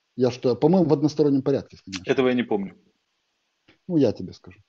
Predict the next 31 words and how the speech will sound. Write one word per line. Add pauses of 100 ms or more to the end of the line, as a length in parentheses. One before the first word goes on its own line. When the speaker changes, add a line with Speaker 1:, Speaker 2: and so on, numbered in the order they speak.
(380)
Speaker 1:
А,
вот,
понимаешь? (500)
Поэтому
единственный
вариант —
это
через
Украину (100)
поляки. (200)
Теперь
тебе
понятно,
да,
что
у
поляков
происходит? (280)
Я
же
сказал,
клином (380)
играет
Беларусь,
потому
что
если
они
не
сторона
войны,